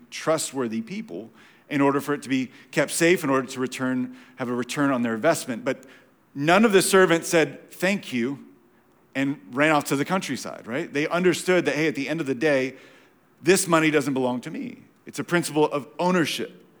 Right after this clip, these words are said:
C S Lewis said this. He says, "Every faculty you have, your power of thinking, your motive, uh, your moving your limbs from moment to moment is given you by, you by God.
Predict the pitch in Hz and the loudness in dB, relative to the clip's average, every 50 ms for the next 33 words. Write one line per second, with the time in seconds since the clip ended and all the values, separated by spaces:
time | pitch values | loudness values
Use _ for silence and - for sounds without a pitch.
0 | _ _ _ - - - - - _ _ _ - - - - - - - - 180 | _ _ _ -20 -20 -20 -20 -20 _ _ _ -20 -20 -20 -20 -12 -8 -4 2 4
1 | 196 185 - - 175 175 175 175 - - 160 139 127 127 147 139 139 127 - - | 6 6 6 6 6 6 6 6 4 2 0 0 2 4 4 4 4 2 -2 -2
2 | 143 127 - 160 143 131 120 - - 151 165 175 190 208 196 147 - - 156 143 | -4 -2 0 0 0 0 -2 -2 -2 -2 0 0 0 0 0 -2 -2 -2 0 0
3 | 139 - - 151 - - 143 135 131 120 110 104 113 101 90 98 90 80 65 - | -2 -2 -4 -6 -6 -4 -4 -4 -4 -2 -4 -4 -6 -6 -8 -10 -10 -12 -12 -16
4 | - _ _ _ _ _ _ _ _ _ _ - - - _ - 127 131 - - | -20 _ _ _ _ _ _ _ _ _ _ -20 -20 -20 _ -8 -6 -6 -2 0
5 | 156 160 165 160 156 143 127 117 - - 151 151 139 - 123 107 104 104 101 - | 2 4 4 6 6 4 4 0 -2 -4 -4 -4 -4 -6 -6 -8 -8 -8 -12 -16
6 | - - _ _ _ _ _ _ _ _ _ _ _ - 127 127 131 131 131 143 | -20 -20 _ _ _ _ _ _ _ _ _ _ _ -4 -2 -2 0 2 4 4
7 | 151 165 151 147 135 117 - - 139 120 113 120 - 127 127 131 127 135 151 165 | 4 4 4 0 -2 -4 -8 -8 -6 -4 -4 -4 -4 -2 -2 -2 0 4 4 4
8 | 170 160 147 139 135 135 135 131 127 131 135 131 123 117 110 110 - - 123 113 | 4 4 2 0 0 2 0 2 2 2 0 0 0 -2 -4 -6 -6 -6 -4 -2
9 | 110 117 131 139 143 143 139 - - 120 113 113 117 117 113 110 107 95 - - | 0 0 0 0 0 -2 -4 -4 -6 -6 -4 -4 -4 -4 -4 -4 -6 -8 -10 -16
10 | - _ - 107 104 104 101 104 143 160 147 139 123 110 117 120 110 101 110 - | -20 _ -14 -12 -12 -12 -8 -4 -2 -2 0 0 -2 -2 -4 -6 -8 -12 -14 -10
11 | 117 113 117 98 110 - - - 104 120 117 113 127 123 110 104 101 98 104 101 | -8 -8 -6 -6 -8 -10 -10 -14 -16 -14 -8 -6 -6 -6 -4 -8 -8 -10 -12 -14
12 | 90 78 | -14 -16